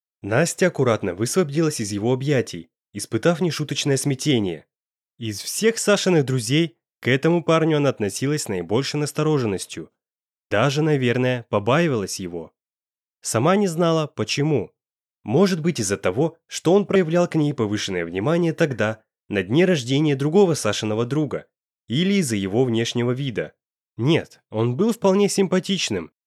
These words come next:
даже несмотря на почти полное отсутствие волос на голове. Но это его пугающая татуировка на шее и руки. Все костяшки были в болячках и ссадинах,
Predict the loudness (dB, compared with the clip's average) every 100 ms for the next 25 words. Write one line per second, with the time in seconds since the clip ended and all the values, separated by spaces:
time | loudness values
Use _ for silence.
0 | _ -2 0 2 -2 -2 -4 -2 0 0
1 | -2 -4 -4 -6 0 2 4 2 0 -6
2 | -4 0 0 2 -2 -2 -4 -4 -2 -2
3 | -2 -6 -8 _ _ _ _ -6 0 2
4 | 2 2 2 2 -2 -2 0 2 2 -2
5 | -4 -6 -6 -2 0 0 0 0 0 -2
6 | -2 -2 -6 _ _ _ -4 0 2 0
7 | -8 -14 _ _ _ _ -10 0 0 2
8 | -2 0 0 0 -2 -2 0 -2 -2 0
9 | 2 0 0 -6 -6 -8 -2 0 2 0
10 | -4 -8